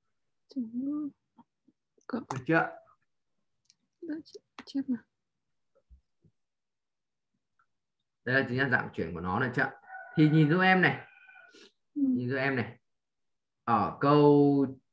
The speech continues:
Speaker 2: trực tiếp là câu dạng câu hỏi yes, no. Được chưa? Câu trực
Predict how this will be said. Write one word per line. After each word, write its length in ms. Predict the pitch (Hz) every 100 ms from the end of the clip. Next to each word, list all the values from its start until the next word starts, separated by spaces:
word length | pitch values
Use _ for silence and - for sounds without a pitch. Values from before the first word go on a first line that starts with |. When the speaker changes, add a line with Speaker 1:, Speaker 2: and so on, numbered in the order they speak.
| _ _ -
Speaker 2:
trực 140 | - -
tiếp 200 | 151 208 - - -
là 500 | 120 107 95 82 92 -
câu 240 | 131 131
dạng 160 | 135 -
câu 120 | 127
hỏi 160 | 98 95
yes, 220 | 127 -
no. 140 | 131 131 95 - _ _ _ _ _ _ _ _ _ _ _ _ _ _ _ _
Được 60 | 113
chưa? 160 | 135 -
Câu 160 | 170 160
trực 100 | 151